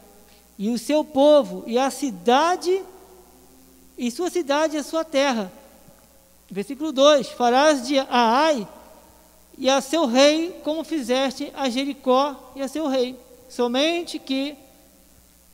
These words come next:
para vós outros saqueareis os seus despojos, e o seu gado, põe emboscadas à cidade por detrás dela." Amém, queridos? O Senhor,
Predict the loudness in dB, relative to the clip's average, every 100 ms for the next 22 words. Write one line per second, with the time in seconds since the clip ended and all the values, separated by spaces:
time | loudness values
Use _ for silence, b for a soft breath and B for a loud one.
0 | _ 2 4 4 4 2 4 6 8 6
1 | -2 -4 -4 0 4 4 6 4 2 -4
2 | -4 -4 -4 -6 -4 -2 -2 -4 -10 -20
3 | -20 -20 -20 _ _ _ -20 _ _ _
4 | _ _ -6 -4 -4 -2 -4 0 0 0
5 | -2 -8 -16 -20 -8 -2 0 0 -4 -6
6 | -8 -8 -4 -2 -2 -4 -8 -8 -4 0
7 | 0 -2 -6 -14 -20 -20 -20 _ _ b
8 | _ _ -4 -4 -4 -6 -4 -2 -2 -4
9 | -4 -4 -4 -10 -16 B B B -20 _
10 | _ _ _ _ _ _ -10 0 0 0
11 | -2 -4 -8 -18 -20 -20 -20 _ -8 0
12 | 4 6 4